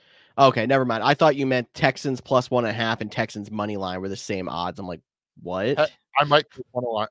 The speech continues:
Speaker 2: one, or money line just 'cause they're better. And like I said, I debated
Speaker 1: Yeah.
Speaker 2: picking them in Su-, Survivor. Obviously, that's not gonna be my pick, so you have to stay tuned for later in the, the episode on who that will be. But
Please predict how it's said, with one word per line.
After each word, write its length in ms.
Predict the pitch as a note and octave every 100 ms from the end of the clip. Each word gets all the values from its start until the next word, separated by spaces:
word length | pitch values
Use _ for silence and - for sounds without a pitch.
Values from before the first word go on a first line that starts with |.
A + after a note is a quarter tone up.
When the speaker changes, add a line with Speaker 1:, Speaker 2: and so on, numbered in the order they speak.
| -
Speaker 2:
one, 260 | A#2+ B2 - _ _ _ _ -
or 300 | A2+ G2+ G2+
money 260 | A2 A#2
line 240 | A2 G2 G2
just 160 | G2+
'cause 160 | - G#2
they're 140 | G#2+
better. 360 | F#2+ G2+ G2+ F#2+
And 180 | G#2 G#2
like 140 | G#2+
I 40 | A2+
said, 180 | A2+ G#2
I 120 | C3
debated 320 | C#3+ C3+ B2+
Speaker 1:
Yeah. 160 | B2+ D#3 - _ _ _ _ _ -
Speaker 2:
picking 280 | D3+ D3+ C#3
them 120 | B2+
in 80 | A#2
Su-, 140 | - - -
Survivor. 520 | B2+ A2 A2+ B2 B2+
Obviously, 340 | A2+ A2+ - A2
that's 180 | G#2+
not 140 | A2+ A2
gonna 140 | G#2+
be 20 |
my 120 | G#2 G2+
pick, 280 | - A#2
so 160 | - A#2+
you 120 | G#2+
have 100 | G#2+
to 60 | -
stay 180 | A2 G2+
tuned 340 | - A2 G#2 _
for 300 | - G2+ G2 -
later 300 | G#2+ G2+ G2
in 240 | G#2+ G2+
the, 260 | G2+ G2 G2 _ _ _ -
the 100 | A#2
episode 340 | A2 - A2
on 100 | G#2
who 160 | G#2+ A#2
that 160 | A2+ G2+
will 100 | G2
be. 360 | G#2+ A2+ D3 - _ _ _ _ _ -
But 360 | B2+ A2+ G#2